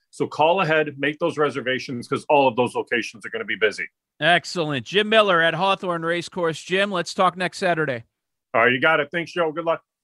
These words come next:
Speaker 2: If you missed any of the last hour, a reminder that you can always use the rewind feature on the Odyssey app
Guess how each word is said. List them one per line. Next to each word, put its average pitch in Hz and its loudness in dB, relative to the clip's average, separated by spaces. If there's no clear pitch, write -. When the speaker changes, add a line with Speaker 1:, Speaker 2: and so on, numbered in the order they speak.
Speaker 2:
If 165 -6
you 220 -4
missed 220 2
any 226 2
of 226 2
the 220 -2
last 220 2
hour, 214 2
a 208 -4
reminder 202 -4
that 175 -6
you 180 -14
can 180 -10
always 202 -4
use 196 -12
the 165 -10
rewind 190 -6
feature 190 -8
on 160 -4
the 139 -6
Odyssey 170 -4
app 208 0